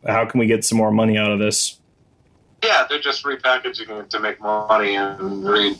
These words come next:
Speaker 2: you know, adding one track or saying, like, re-, quote unquote, remastering it, you know?
Speaker 1: Yeah.
Speaker 2: It's like, you know, it's like, you know, just a, it's like, what is it? Virgin did the, all the Bowie stuff. That
Speaker 1: Yeah.
Speaker 2: they still, uh, uh, yeah.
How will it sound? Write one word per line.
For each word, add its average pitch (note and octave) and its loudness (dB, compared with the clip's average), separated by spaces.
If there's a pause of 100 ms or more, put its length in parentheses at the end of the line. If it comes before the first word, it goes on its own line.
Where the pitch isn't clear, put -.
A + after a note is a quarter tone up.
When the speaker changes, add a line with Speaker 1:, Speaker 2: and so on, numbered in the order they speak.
(140)
Speaker 2:
you B2 2
know, - 4
adding A2 2
one G#2+ 0
track G#2+ 2
or G#2+ -2
saying, A2 0
like, G#2+ -2 (400)
re-, B2 2
quote C3 0
unquote, A2+ 0
remastering A2 2
it, F#2+ -8
you G#2+ -4
know? G2+ 0 (160)
Speaker 1:
Yeah. G#2+ 4
Speaker 2:
It's - -2
like, G#2 0 (420)
you B2 2
know, A2 4
it's - 0
like, G#2 0 (260)
you C#3 -4
know, G#2+ 2
just A2+ 0
a, C#3 0
it's C3+ 2
like, A#2+ 2 (600)
what C#3 2
is A#2 2
it? A#2 -2
Virgin A2+ 2
did A2 0
the, G#2+ 2
all A2 2
the G#2 0
Bowie G#2+ 0
stuff. A2+ 0
That D3+ 4
Speaker 1:
Yeah. A#2 4
Speaker 2:
they - -2
still, - -2
uh, A2+ 0 (680)
uh, C6+ -4
yeah. - 0